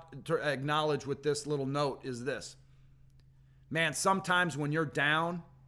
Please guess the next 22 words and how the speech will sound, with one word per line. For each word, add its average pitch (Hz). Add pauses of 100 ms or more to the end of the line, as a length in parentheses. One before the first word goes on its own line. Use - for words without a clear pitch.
(160)
and 123
you 156
just 147
get 151
a 139
note 135 (320)
and 120
how 143
it 143
can 139
uplift 143
you 147
and 113
make 135
you 135
kind 135
of 117
snap 139
back 135
to 127
what's 127
important 131